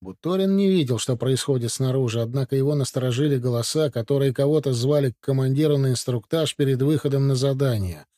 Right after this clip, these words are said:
Буторин прислушался. Интересно, о каком командире говорят?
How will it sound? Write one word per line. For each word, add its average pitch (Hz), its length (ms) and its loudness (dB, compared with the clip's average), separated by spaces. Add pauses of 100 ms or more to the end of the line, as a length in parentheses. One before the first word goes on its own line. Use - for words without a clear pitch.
(380)
Буторин 160 500 2
прислушался. 139 760 0
Интересно, 123 680 -2
о 131 60 -4
каком 139 340 -2
командире 139 580 2
говорят? 101 640 -4